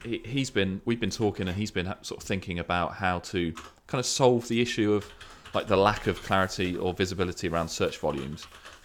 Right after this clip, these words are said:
and trying to, um, because, you know, you're not gonna wanna spend all your time optimizing for a search term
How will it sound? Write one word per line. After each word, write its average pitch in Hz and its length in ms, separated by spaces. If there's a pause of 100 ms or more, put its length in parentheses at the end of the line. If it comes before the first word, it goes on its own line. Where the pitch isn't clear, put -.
(120)
and 90 160
trying 92 380
to, 85 420 (960)
um, 85 380 (260)
because, 120 380
you 120 100
know, 101 80
you're 101 160
not 127 140
gonna 131 160
wanna 120 200
spend 101 600 (200)
all 113 220
your 90 140
time 98 300
optimizing 85 840 (260)
for 90 320
a - 60
search - 360
term 82 380